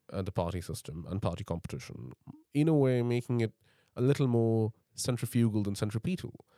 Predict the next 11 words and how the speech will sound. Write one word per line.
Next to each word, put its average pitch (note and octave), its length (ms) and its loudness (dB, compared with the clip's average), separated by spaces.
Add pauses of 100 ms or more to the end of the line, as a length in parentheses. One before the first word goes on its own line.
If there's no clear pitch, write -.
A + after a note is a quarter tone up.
(400)
And G#2 600 2 (220)
if - 180 0
we D3+ 120 4
just G#3+ 320 -4
look D#3 200 2
at C3 100 2 (280)
the, B2 400 4
the, A2 580 2
the, G#2 360 4
the G2+ 80 0
ministers D2+ 680 0